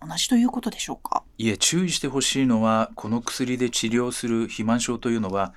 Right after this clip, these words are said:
Speaker 2: れっきとした病気だということです。まあ、肥満と肥満症は全く違いまして、日本肥満学会は、肥満度を測る体格指数のビーエムアイが二十五以上、まあ、例えば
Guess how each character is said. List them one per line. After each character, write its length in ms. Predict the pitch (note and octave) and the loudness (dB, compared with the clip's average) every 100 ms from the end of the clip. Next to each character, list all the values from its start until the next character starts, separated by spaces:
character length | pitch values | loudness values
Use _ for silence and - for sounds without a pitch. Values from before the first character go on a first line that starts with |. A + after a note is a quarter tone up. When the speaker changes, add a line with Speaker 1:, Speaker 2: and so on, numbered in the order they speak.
| - - - | -20 -20 -10
Speaker 2:
れ 120 | G2 | -6
っ 40 | F#2+ | -6
き 200 | - - | -8 -8
と 140 | D3 | -4
し 120 | C#3 | -2
た 80 | C#3 | -2
病 360 | B2 G#2+ C#3+ D3 | -2 -2 -2 -4
気 140 | - | -4
だ 160 | D#3 D#3+ | -2 -2
と 240 | F#2 - - | -4 -6 -10
い 60 | G2 | -8
う 60 | F#2 | -6
こ 120 | G#2 | -6
と 100 | F2+ | -8
で 100 | D#2 | -10
す。 200 | - - - - - - - | -14 -16 -20 -20 -20 -20 -20
ま 80 | - | -14
あ、 20 | |
肥 160 | - - | -12 -2
満 240 | A#2+ C#3+ | 2 2
と 120 | C#3 C#3+ | 0 -4
肥 120 | C#3+ | -2
満 200 | C#3 C#3+ | -2 0
症 200 | - C3+ | 2 2
は 140 | B2+ | 2
全 380 | G2 F#2 - C3+ | 0 -4 -6 -6
く 260 | - B2+ B2+ - | -4 -4 -4 -4
違 40 | G#2+ A2 | -2 -2
い 20 | |
ま 100 | A2+ | -2
し 140 | - | -4
て、 240 | G2 F#2+ - - - - - | -4 -6 -6 -18 -20 -20 -12
日 80 | G2 | -6
本 140 | G#2+ A#2+ | 0 0
肥 180 | G2 | 0
満 220 | G#2 A#2 B2+ | 0 0 0
学 180 | C3 | -2
会 180 | - F#2+ | -2 -2
は、 300 | F2 F#2 F#2 - - - | 0 -2 -2 -6 -20 -20
肥 200 | - A2 | -10 -4
満 260 | C#3 D#3+ | -2 -2
度 180 | C#3 G#2+ | -2 0
を 60 | F#2 | 0
測 320 | F#2+ - G2 | -4 -4 -6
る 80 | F2 | -6
体 260 | - A2+ | -8 -10
格 280 | A#2 A#2+ - | -8 -10 -8
指 100 | - | -8
数 240 | - A#2+ G2+ | -6 -4 -4
の 140 | E2 | -6
ビ 320 | F2+ G2+ C#3 | -8 -6 -4
ー 60 | D3 | -4
エ 40 | |
ム 200 | C#3+ D3 | -6 -4
ア 80 | C#3+ | -2
イ 100 | B2+ | -2
が 260 | F2+ F#2+ F#2+ - - | 0 0 0 -10 -6
二 140 | A2 | -4
十 240 | C3+ G2 E2+ | -2 -4 -6
五 340 | E2+ G2 G2 | -2 -2 -2
以 120 | - B2 | -6 -6
上、 240 | A2 E2 - - - - - | -6 -8 -16 -20 -20 -20 -12
ま 80 | F#2 | -10
あ、 100 | G#2 | -6
例 100 | A2 | -4
え 40 | |
ば 220 | G2+ F#2+ | 0 0